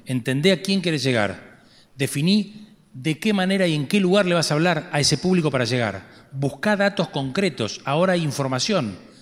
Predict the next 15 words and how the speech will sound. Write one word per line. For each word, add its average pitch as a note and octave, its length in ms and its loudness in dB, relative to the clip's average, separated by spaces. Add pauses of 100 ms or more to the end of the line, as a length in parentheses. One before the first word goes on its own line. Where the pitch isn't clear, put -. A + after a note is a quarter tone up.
(120)
Ahora D#3 340 0
podés D#3+ 240 2 (200)
tener D3+ 500 -2
pistas F#3 440 -2
concretas F3+ 720 -2
de C3 120 -2
datos E3 360 0
concretos E3 680 -2 (520)
de A#2+ 120 -6
tu A#2+ 140 -12
público. C#3+ 400 0
Entonces, C#3 340 -6
buscá A#2+ 260 -4
esos D#3 200 -2
datos. C#3+ 400 -2